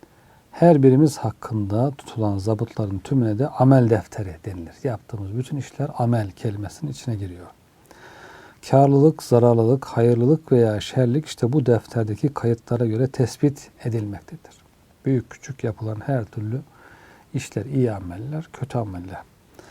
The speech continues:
Hadisimizde kar ve zararı ömür amel ilişkisi noktasından değerlendiriyor. En hayırlı, en karlı kimdir? Ömrü uzun, vakti uzun,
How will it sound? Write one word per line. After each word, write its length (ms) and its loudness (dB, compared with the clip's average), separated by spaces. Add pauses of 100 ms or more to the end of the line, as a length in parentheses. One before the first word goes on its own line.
(240)
Hadisimizde 760 2
kar 380 2
ve 80 2
zararı 560 2 (400)
ömür 380 4
amel 320 4
ilişkisi 520 -4
noktasından 760 -2
değerlendiriyor. 920 -8 (680)
En 120 -2
hayırlı, 400 -8
en 280 -4
karlı 380 -10
kimdir? 460 2 (760)
Ömrü 280 4
uzun, 480 0
vakti 340 -4
uzun, 480 -4